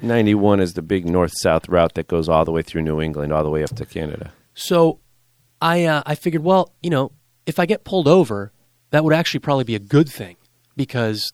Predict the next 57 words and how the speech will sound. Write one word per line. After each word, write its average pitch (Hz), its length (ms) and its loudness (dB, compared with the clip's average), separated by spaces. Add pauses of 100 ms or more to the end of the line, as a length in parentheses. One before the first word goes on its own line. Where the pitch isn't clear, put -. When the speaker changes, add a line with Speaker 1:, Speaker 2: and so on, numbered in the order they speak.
Speaker 2:
the 120 80 -8
cops 123 320 -4
will - 80 -4
help 117 220 0
me, 113 180 -6
you 120 100 -8
know, 104 120 -6
like, 95 180 -12
clear 117 300 -4
the 104 80 -4
way 104 320 0
to 98 120 -10 (280)
get 120 140 0
Speaker 1:
Yeah. 92 60 0
Speaker 2:
me 107 180 -4 (100)
to 117 80 -14
where 110 120 -4
Speaker 1:
Like 170 140 0
Speaker 2:
I'm 190 60 2
going, 165 100 4
Speaker 1:
they 98 40 -6
do 160 80 2
in 151 60 6
Speaker 2:
right? 143 80 4
Speaker 1:
the 131 60 4
movies. 104 400 2
Speaker 2:
Exactly. 175 420 -2
So 143 280 2 (560)
I 208 80 6
didn't 196 140 4
get 139 120 2
pulled 127 200 -4
over 110 160 0
by 98 120 -6
a 90 60 -10
single 117 380 -6
cop, 95 360 -12
and 113 80 -14
I 127 40 -10
was 131 80 -10
kinda 269 280 -4
bummed 147 260 4
out 131 140 4
about 110 260 0
that. 98 280 -2 (260)
Speaker 1:
<laughs> - 240 -16
Speaker 2:
And, 143 320 0
uh, 131 320 0 (420)
so, 170 320 4
but 165 160 2
I'm, 185 140 4
I'm 185 100 -2
making 208 220 0
good 160 180 2
time, 131 320 2
you 135 60 0
know, 120 220 -2